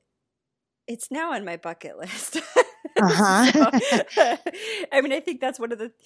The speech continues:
Speaker 1: yeah, I, the number of places that have been added to my bucket list since starting this job and getting to talk to hunters and anglers across the country is just bonkers. But,
Speaker 2: Mm-hmm.
Speaker 1: um,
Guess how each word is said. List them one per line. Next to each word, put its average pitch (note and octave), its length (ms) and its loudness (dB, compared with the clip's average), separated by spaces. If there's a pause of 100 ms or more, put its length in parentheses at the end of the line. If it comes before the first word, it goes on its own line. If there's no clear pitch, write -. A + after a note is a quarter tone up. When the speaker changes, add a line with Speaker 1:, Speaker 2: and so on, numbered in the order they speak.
(240)
Speaker 1:
yeah, D3 300 -2
I, F#3+ 260 0
the G#3 160 0
number A3+ 280 -2
of G#3 100 -8
places F#3 300 -6
that F3 140 -6
have E3+ 80 -2
been F3 100 -6
added E3 260 -6
to F#3+ 100 -12
my E3 100 -10
bucket D#3+ 280 -6
list E3 180 -6
since F3+ 140 -8
starting E3 360 -6
this D#3 180 -10
job D#3 240 -4
and D#3+ 80 -10
getting D#3 220 -8
to - 80 -20
talk - 260 -14
to - 100 -14
hunters D#3 340 -14
and - 80 -14
anglers - 300 -16
across - 320 -10
the - 80 -20
country F3 320 -10
is E3 140 -14
just - 340 -12 (220)
bonkers. D#3+ 680 -4 (220)
But, F#3 300 2 (120)
Speaker 2:
Mm-hmm. E3+ 440 -6
Speaker 1:
um, E3 460 -2